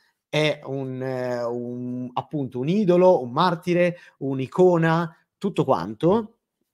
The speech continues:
L'autodistruzione, una famiglia, tra l'altro, che è stata segnata recentemente da un'altra tragedia,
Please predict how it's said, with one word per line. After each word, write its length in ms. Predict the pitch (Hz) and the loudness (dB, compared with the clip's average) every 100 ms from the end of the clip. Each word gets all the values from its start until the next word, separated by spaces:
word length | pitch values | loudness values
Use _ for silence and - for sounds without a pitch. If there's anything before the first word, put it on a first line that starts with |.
| _ 131 | _ -2
L'autodistruzione, 1400 | 135 135 131 117 - 139 120 107 175 180 170 165 165 160 | 0 0 -4 -8 -12 -10 -8 -2 4 4 4 4 2 0
una 160 | 135 131 | -4 -8
famiglia, 600 | 139 139 147 143 139 135 | -6 -6 -6 -4 -2 -4
tra 140 | 127 | -4
l'altro, 400 | 127 131 127 123 | -2 -2 -2 -6
che 140 | 120 117 | -10 -10
è 40 | |
stata 280 | - 120 120 | -10 -12 -14
segnata 440 | - 127 127 123 | -12 -8 -8 -8
recentemente 600 | 120 - 123 123 123 123 | -10 -10 -12 -10 -12 -12
da 120 | 117 117 | -12 -10
un'altra 360 | 117 113 117 | -10 -14 -16
tragedia, 760 | - 110 104 170 165 156 156 | -18 -14 0 4 4 4 2